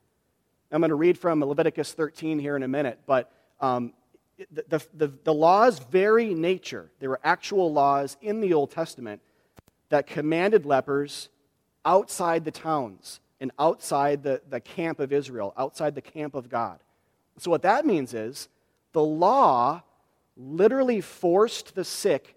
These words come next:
to be separated from God. The law literally forced the sick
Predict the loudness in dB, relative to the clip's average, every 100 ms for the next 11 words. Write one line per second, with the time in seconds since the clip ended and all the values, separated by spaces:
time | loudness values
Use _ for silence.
0 | _ -8 -8 -8 -6 -4 -4 -4 -6 -6
1 | -10 -12 -10 -12 -14 _ _ _ _ _
2 | _ _ _ _ _ _ _ _ _ _
3 | _ _ -10 -6 2 4 6 4 2 -2
4 | 2 4 4 0 -4 -4 -4 -4 -8 -16
5 | -16 -14 -8 -6 -6 _